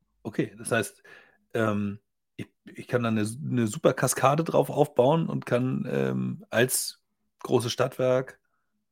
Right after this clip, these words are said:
für drei, vier, fünf kleine Stadtwerke und vielleicht noch 'n, äh, Industriebetrieb das Ganze managen und, äh, anbieten. Und, äh, das ist natürlich noch mal 'n Geschäftsmodell, das ja wiederum auch mit, gerade mit Businesskunden, äh, g-,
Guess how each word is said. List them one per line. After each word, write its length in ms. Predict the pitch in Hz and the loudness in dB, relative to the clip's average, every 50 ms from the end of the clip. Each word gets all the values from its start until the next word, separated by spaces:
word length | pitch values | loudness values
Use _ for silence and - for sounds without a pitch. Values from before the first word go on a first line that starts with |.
| _ _ _ _ _ _ _ _ | _ _ _ _ _ _ _ _
für 140 | - - | -10 -8
drei, 240 | 117 113 113 110 113 | -2 2 2 2 2
vier, 240 | 107 - - 120 104 | 2 0 -2 -2 0
fünf 240 | - 170 165 160 - | 0 0 0 0 2
kleine 260 | - 139 135 147 151 | 2 4 4 4 4
Stadtwerke 540 | 139 - 147 139 - - 123 127 131 - - | 2 2 -2 0 2 2 2 2 2 0 -2
und 140 | 113 131 123 | -4 -4 -4
vielleicht 260 | - - 113 107 104 | -2 0 0 0 0
noch 120 | 120 110 120 | -2 -2 -2
'n, 280 | 117 110 107 110 110 - | -2 -2 -4 -6 -8 -8
äh, 280 | - 120 113 110 110 104 | -6 -4 -2 -2 -2 -2
Industriebetrieb 800 | 117 123 113 - - - 120 117 104 - - 117 113 - _ - _ _ | -4 -4 -4 -4 -6 -4 -4 -4 -6 -6 -4 -4 -4 -6 _ -20 _ _
das 140 | - 104 - | -6 -6 -2
Ganze 260 | - 107 107 104 - | -2 -2 -2 -2 -4
managen 640 | 107 104 113 147 165 160 - - 170 175 180 180 226 - | -2 0 2 2 0 0 -2 -4 -4 -4 -4 -4 -6 -8
und, 460 | - 123 120 120 113 - - 131 - _ | -6 -2 -2 -2 -2 -4 -10 -18 -18 _
äh, 200 | - 110 107 107 | -6 -4 -4 -2
anbieten. 720 | 101 - 120 143 151 143 147 156 - 165 156 147 151 151 - - - - - - _ _ _ | -2 0 2 2 2 0 -2 -8 -6 -4 -4 -4 -4 -6 -8 -12 -20 -20 -20 -20 _ _ _
Und, 260 | - 120 117 113 113 _ _ _ _ _ - - - _ _ | -6 -4 -4 -4 -4 _ _ _ _ _ -20 -20 -20 _ _
äh, 120 | - - 135 - | -10 -10 -8 -6
das 240 | - - - - | -6 -6 -6 -6
ist 220 | 135 131 - - - | -8 -8 -10 -8 -8
natürlich 380 | 131 131 131 - - 135 131 - | -8 -8 -8 -6 -8 -8 -6 -6
noch 100 | 135 107 | -6 -4
mal 160 | 127 131 123 123 | -4 -4 -2 -2
'n 280 | 127 123 123 127 127 - _ _ _ _ _ | -4 -4 -4 -6 -8 -12 _ _ _ _ _
Geschäftsmodell, 800 | - 127 - 131 127 - - - 151 135 123 131 127 127 131 135 120 | -6 -4 0 0 0 0 0 2 2 4 6 6 6 6 6 4 2
das 140 | 123 123 - | 0 0 -2
ja 100 | 123 113 | -4 -2
wiederum 360 | 123 123 117 113 123 120 127 | 0 0 2 2 0 -2 -2
auch 220 | - - 120 107 120 | -2 -2 -2 -2 0
mit, 280 | 123 110 - - - | -4 -4 -4 -6 -10
gerade 220 | - 104 110 110 113 | -4 -2 -2 0 0
mit 140 | 113 107 | -2 -2
Businesskunden, 720 | - 151 156 160 139 - - - 110 98 98 101 98 - - - - - - - - _ _ _ _ | -2 0 0 0 0 0 -2 -6 -4 -4 -4 -4 -4 -6 -10 -20 -20 -20 -20 -20 -20 _ _ _ _
äh, 560 | - 110 107 104 98 98 98 95 92 90 90 87 | -2 2 4 4 4 4 2 0 -2 -2 -4 -8
g-, 360 | - - - - - 80 78 | -12 -18 -18 -16 -18 -18 -18